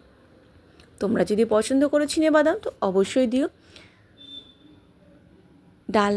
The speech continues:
আমাদের খুব ভালো সুসেদ্ধ হয়ে গেছে। এরপর এখানে আমি দিয়ে দিচ্ছি ভেজানো সাবু। একটা সমস্যা হয়েছিল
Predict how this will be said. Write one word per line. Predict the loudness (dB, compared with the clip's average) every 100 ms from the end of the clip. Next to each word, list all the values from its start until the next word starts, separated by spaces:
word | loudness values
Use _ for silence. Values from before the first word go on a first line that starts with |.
| -2
আমাদের | -2 0 0 -2
খুব | -4 -6
ভালো | -4 0 0
সুসেদ্ধ | 0 -4 0 0 2
হয়ে | 0 0 0
গেছে। | -2 -6 -10 -12 -20 -10 -2
এরপর | -2 0 0
এখানে | 0 0
আমি | 0 0
দিয়ে | 0 -4
দিচ্ছি | -2 -4 0
ভেজানো | 0 0 0 -2 -4 -20 -12
সাবু। | 2 2 2 -8 -12 -20 -20 -20 -20 -20 -20 -20 -14 -10
একটা | -8 -6
সমস্যা | -4 -2 -2 0 2
হয়েছিল | 2 0 0 0